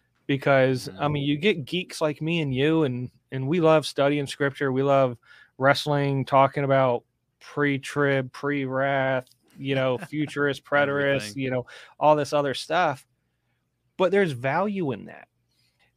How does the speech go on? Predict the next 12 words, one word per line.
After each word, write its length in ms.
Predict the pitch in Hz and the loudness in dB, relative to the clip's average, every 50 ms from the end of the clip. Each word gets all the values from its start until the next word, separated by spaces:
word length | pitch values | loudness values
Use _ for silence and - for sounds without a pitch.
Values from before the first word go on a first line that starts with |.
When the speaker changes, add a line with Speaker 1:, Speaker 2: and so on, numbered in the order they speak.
| _ _ - | _ _ -4
Speaker 1:
And 140 | 156 156 | -2 -2
when 160 | 156 151 147 151 | 0 -2 -2 -2
we 120 | 165 175 | -4 -2
get 280 | 165 180 180 - - - | 0 0 0 0 0 -4
people 640 | - 170 170 170 - 165 160 151 143 135 - _ _ _ | -6 -6 -6 -2 0 2 2 2 2 0 -4 _ _ _
that 260 | 165 143 151 147 139 - | -2 2 2 2 2 2
just 200 | 156 147 131 135 | -2 -4 -2 0
don't 280 | 156 151 135 - - _ | -2 -2 -2 -4 -8 _
care, 640 | - - - 135 151 190 196 160 123 120 120 120 - _ _ _ _ _ _ _ _ _ _ _ | -20 -6 -4 -2 0 0 2 2 2 2 2 0 -4 _ _ _ _ _ _ _ _ _ _ _
it 280 | - 160 170 - 156 131 | 0 0 0 0 -2 2
does 300 | 147 147 151 170 175 175 | 4 6 6 6 6 4
affect 720 | 175 143 - - - - 170 170 170 135 110 - _ - | 0 0 0 -6 -2 2 4 4 4 4 0 -4 _ -20